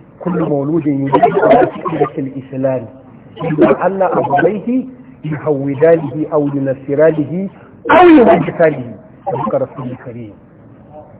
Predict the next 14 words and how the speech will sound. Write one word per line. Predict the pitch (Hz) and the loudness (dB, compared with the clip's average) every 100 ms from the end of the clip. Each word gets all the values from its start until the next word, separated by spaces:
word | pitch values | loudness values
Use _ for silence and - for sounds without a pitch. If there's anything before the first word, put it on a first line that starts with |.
| - - | -18 -10
sallallahu | 131 131 131 135 120 | -4 -2 0 -2 -2
alaihi | 127 123 117 | -8 -12 -16
wa | 110 - | -18 -20
sallam. | 101 - _ _ _ _ _ - - - - - _ _ _ _ _ _ _ _ | -20 -20 _ _ _ _ _ -20 -20 -20 -20 -20 _ _ _ _ _ _ _ _
Wannan | - 349 359 - | 2 4 6 6
kimiyyar | 247 247 269 262 214 - - - - - - - | 6 8 8 8 6 2 -6 -14 -18 -20 -4 4
ta | 262 269 | 6 8
ba | 294 294 - - | 8 6 4 4
cewa | 233 180 170 165 - - - | 6 8 6 4 -2 -12 -6
yayin | 156 196 196 190 196 254 330 254 202 | 4 6 8 8 6 6 4 2 2
da | 196 | 6
yaro | 180 196 226 240 233 214 175 | 8 8 8 8 8 8 6
ya | 165 214 | 6 6
nemi | 247 226 202 | 6 4 4